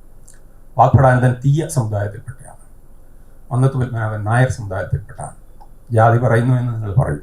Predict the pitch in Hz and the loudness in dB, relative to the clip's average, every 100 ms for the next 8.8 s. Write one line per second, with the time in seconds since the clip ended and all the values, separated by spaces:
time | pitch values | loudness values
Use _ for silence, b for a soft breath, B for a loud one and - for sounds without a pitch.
0 | - 104 101 98 92 98 101 101 104 113 | -4 -2 0 0 0 0 0 2 4 2
1 | 113 - - - 92 - - - - - | -2 -8 -18 -18 -18 -18 -20 -20 -20 -20
2 | - - - - - - - - - - | -20 -20 -20 -20 -20 -20 -20 -20 -20 -20
3 | - - - - - - - - - - | -20 -20 -20 -20 -20 -20 -20 -20 -20 -20
4 | - - - - - - - - - - | -20 -20 -20 -20 -20 -20 -20 -20 -20 -20
5 | - - - - - - - - - - | -20 -20 -20 -20 -20 -20 -20 -20 -20 -20
6 | - - - - 135 139 147 160 156 - | -20 -20 -20 -2 4 6 6 4 2 2
7 | 131 131 123 117 117 117 110 123 151 - | 2 2 0 0 2 2 2 2 -2 -2
8 | - 127 123 113 113 110 113 | 0 0 0 0 0 -2 -4